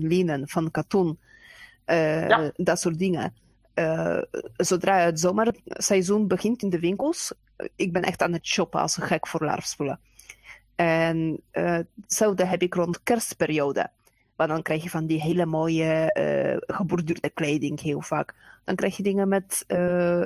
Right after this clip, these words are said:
Speaker 1: nepbont details. Of zoals de afgelopen winter hadden we opeens in winkels heel veel en bijna overal, eh, van die, eh, bontvestjes. Je kon ze overal vinden.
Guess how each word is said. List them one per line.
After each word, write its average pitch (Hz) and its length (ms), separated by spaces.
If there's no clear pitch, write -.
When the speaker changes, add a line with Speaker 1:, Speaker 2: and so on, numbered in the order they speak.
Speaker 1:
nepbont 160 720
details. 156 580
Of - 140
zoals 180 220
de - 80
afgelopen 180 440
winter 175 300
hadden 165 300
we 160 380
opeens 160 440
in 160 100
winkels 160 440
heel 160 140
veel 147 280
en 151 160
bijna 156 240
overal, 156 560
eh, 196 380
van 185 180
die, 175 420
eh, 156 160
bontvestjes. 160 840
Je 165 220
kon 202 160
ze 196 160
overal 226 440
vinden. - 380